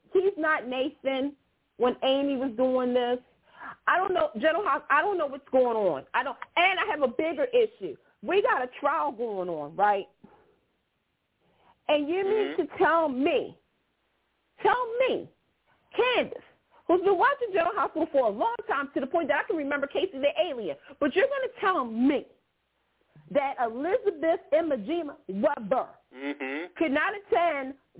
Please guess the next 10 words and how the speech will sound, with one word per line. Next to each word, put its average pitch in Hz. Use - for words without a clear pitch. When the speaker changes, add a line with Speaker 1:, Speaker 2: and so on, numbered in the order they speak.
Speaker 1:
that 277
trial 202
because 277
her 277
kid 277
is -
sick. -
Now, 370
okay, 247
now, 285